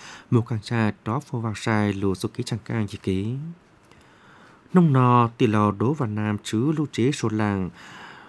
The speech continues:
Là bán tần, bà đà tít, nhân tờ, lưu rò lò bán tần, xã lò bán tần hay một càng trà.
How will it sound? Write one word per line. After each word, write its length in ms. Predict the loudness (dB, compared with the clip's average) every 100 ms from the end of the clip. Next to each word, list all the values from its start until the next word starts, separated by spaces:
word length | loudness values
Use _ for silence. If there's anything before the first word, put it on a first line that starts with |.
| -20 -20 _ _ _ _ _ 0
Là 140 | 0
bán 200 | 2 -2 2
tần, 260 | 2 2 -2 _ _ _
bà 120 | -2 0
đà 140 | -2 -4
tít, 180 | -2 -2 -2 _ -2
nhân 180 | 2 4
tờ, 340 | 6 8 6 4 -6 _ _
lưu 460 | 2 6 6 6 4
rò 360 | 4 4 4
lò 220 | 2 0 0
bán 120 | -2 0
tần, 220 | 0 0
xã 180 | -2 -4
lò 140 | -2 -4
bán 180 | -2
tần 160 | 0 0
hay 160 | -2 -6
một 100 | -6
càng 120 | -8
trà. 340 | -4 -2 0